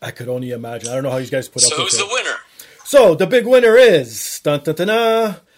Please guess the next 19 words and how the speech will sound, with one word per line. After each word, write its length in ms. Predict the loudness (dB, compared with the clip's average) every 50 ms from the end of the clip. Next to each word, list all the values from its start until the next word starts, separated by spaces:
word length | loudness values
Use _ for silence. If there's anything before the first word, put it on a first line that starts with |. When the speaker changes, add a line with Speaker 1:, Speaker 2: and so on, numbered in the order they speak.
| _ _ _ _ _ _ _ -2
Speaker 1:
L 220 | 2 2 2 2 2
G 180 | -2 -8 -8
B 220 | -6 -8 -10 -10 -10
T 240 | -12 -12 -12 -12
Q 260 | -10 -10 -8 -6 -2 0
recording 580 | 0 0 2 4 6 6 6 6 4 -2 -6 -2
artist 600 | 0 0 2 2 0 -2 -2 -4 -8 -16 -16 -16
Count 500 | -10 -6 -4 -2 -2 -2 -4 -6 -8 -16 _ _
Classy. 880 | -14 -10 -6 -4 -4 -4 -6 -8 -8 -10 -10 -10 -12 -12 -18 -20 -20 _ _ _ _ _ _ _ _ _ _ -18
Have 140 | -12 -8
you 80 | -8 -6
ever 140 | -4 -4 -4
heard 120 | -4 -4
of 60 | -6
this 120 | -6 -4 -4
gentleman? 200 | -2 -2 -4 -4
Speaker 2:
Congratulations, 520 | -6 -6 -6 -6 -6 -6 -8 -10 -12 -14
Count 280 | -14 -12 -12 -12 -14 -14
Classy. 500 | -10 -10 -10 -8 -10 -12 -14 -16 -18